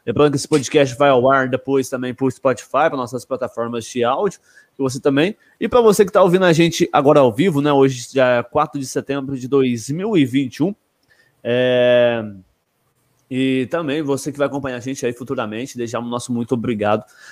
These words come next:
por tá ouvindo. E não se esqueça de seguir a gente no Instagram, viu? Arroba a Esporte Web.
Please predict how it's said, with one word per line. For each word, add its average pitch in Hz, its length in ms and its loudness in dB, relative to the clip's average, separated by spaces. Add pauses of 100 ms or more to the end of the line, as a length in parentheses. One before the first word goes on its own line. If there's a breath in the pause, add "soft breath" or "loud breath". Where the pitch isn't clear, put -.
(120)
por 127 120 0 (380)
tá 165 200 6
ouvindo. 180 320 4
E 233 80 0
não 208 220 0
se 202 120 -4
esqueça 185 380 -2
de 175 100 -6
seguir 160 320 -8
a 165 80 0
gente 135 320 -8
no 165 80 -8
Instagram, 147 460 -6
viu? 123 100 -4
Arroba 131 420 0
a 135 120 4
Esporte 135 500 -2
Web. 139 420 -2